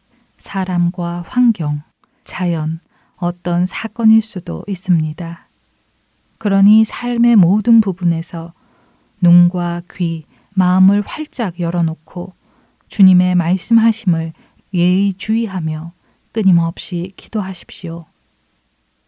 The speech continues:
그리고 주님의 응답을 알아들을 수 있게 해달라고 요청하십시오. 기도를 받으시는 우리 아바 아버지께 집중해야 합니다. 기도의 중심이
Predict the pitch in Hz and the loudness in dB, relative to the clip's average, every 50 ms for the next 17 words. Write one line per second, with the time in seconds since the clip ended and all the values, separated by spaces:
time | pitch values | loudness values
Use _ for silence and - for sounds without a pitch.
0 | _ _ _ _ _ - 202 190 190 180 - 185 180 180 185 - - 220 226 233 | _ _ _ _ _ -6 -2 -2 -2 -2 -2 -4 -4 -4 -4 -2 2 4 6 6
1 | 233 233 226 - 208 214 226 220 226 220 208 - 170 165 165 - _ _ _ _ | 6 4 4 4 4 6 6 4 2 -2 -8 -8 -8 -10 -10 -12 _ _ _ _
2 | - 170 180 185 196 196 - 226 220 240 220 - - 185 180 175 - - 185 170 | -4 -4 -2 0 -2 -2 -2 -2 -2 -2 -6 -6 -4 -4 -4 -6 -6 -10 -10 -8
3 | 214 233 - 247 240 226 214 180 160 156 - - 202 247 269 _ _ _ _ _ | -8 -10 -8 -8 -6 -6 -6 -6 -6 -8 -8 -6 -8 -8 -8 _ _ _ _ _
4 | _ - 180 170 190 190 196 - - - 170 156 156 165 - 208 220 - - - | _ -4 -2 0 0 0 -2 -8 -12 -8 -6 -6 -6 -6 -4 -6 -8 -8 -8 -18
5 | - - - 165 165 165 165 160 _ _ _ _ _ _ _ _ _ _ _ _ | -18 -12 -10 -10 -8 -8 -10 -14 _ _ _ _ _ _ _ _ _ _ _ _
6 | _ _ _ _ _ _ _ _ _ _ _ _ - 226 196 240 240 226 240 233 | _ _ _ _ _ _ _ _ _ _ _ _ -6 -4 0 0 0 0 0 -2
7 | 233 - 185 190 - 202 190 - 202 180 185 185 180 185 - - 208 185 202 202 | -2 -6 -10 -8 -8 -8 -6 0 2 2 4 4 2 0 0 -2 -4 -2 -2 -2
8 | 202 - - 202 185 180 196 190 185 185 185 180 208 208 185 - 180 _ _ - | -2 -4 -4 -6 -8 -6 -6 -6 -6 -6 -6 -6 -6 -6 -6 -8 -12 _ _ -10
9 | 180 165 165 165 _ _ _ _ _ _ _ _ _ _ - - - - - - | -10 -10 -10 -10 _ _ _ _ _ _ _ _ _ _ -20 -20 -20 -14 -6 0
10 | 185 185 170 190 214 214 214 208 190 185 175 165 165 160 160 - 180 175 170 - | 0 2 2 4 2 2 2 0 0 -2 -2 -2 -2 -4 -6 -8 -8 -10 -10 -12
11 | _ _ _ _ _ _ _ _ _ _ _ _ _ _ _ _ _ _ _ _ | _ _ _ _ _ _ _ _ _ _ _ _ _ _ _ _ _ _ _ _
12 | _ _ _ _ _ - - 196 247 233 233 233 233 - - 220 220 226 220 - | _ _ _ _ _ -6 -4 0 2 2 2 2 0 0 4 4 4 4 4 2
13 | - 190 175 165 160 160 165 | 2 2 2 2 0 -2 -6